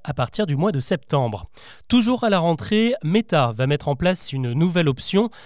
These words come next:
un mode Faites une pause qui enverra une notification aux utilisateurs les plus jeunes lorsqu'ils passent plus de vingt minutes d'affilée sur Facebook ou Instagram. Un autre message d'alerte pourra même être envoyé la nuit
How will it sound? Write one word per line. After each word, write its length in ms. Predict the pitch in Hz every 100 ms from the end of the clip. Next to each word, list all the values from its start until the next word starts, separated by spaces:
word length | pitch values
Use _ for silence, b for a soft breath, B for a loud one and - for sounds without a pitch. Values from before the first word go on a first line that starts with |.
| B -
un 80 | 170
mode 380 | 208 233 220 -
Faites 320 | - 254 -
une 140 | 190
pause 420 | 156 156 196 202 -
qui 120 | 165
enverra 440 | 147 131 139 147 147
une 180 | 117
notification 800 | 117 143 - 139 131 139 131 214
aux 80 | 147
utilisateurs 680 | 123 139 147 131 143 - 180
les 120 | 131
plus 200 | - 139
jeunes 320 | 131 190 226
lorsqu'ils 360 | 180 160 - 170
passent 260 | 208 214
plus 160 | - 202
de 120 | 151
vingt 260 | 143 156 247
minutes 420 | 220 180 180 -
d'affilée 440 | 131 139 - 151
sur 200 | 202 135
Facebook 540 | - 170 143 147 220 -
ou 100 | 165
Instagram. 640 | 180 - 147 123 127 113 B B B
Un 180 | 113 143
autre 260 | 220 -
message 360 | 170 156 165 139
d'alerte 400 | 147 143 175 -
pourra 260 | - 131 135
même 160 | 143
être 220 | 147 135 143
envoyé 380 | 131 139 143
la 120 | 131 120
nuit 320 | 156 214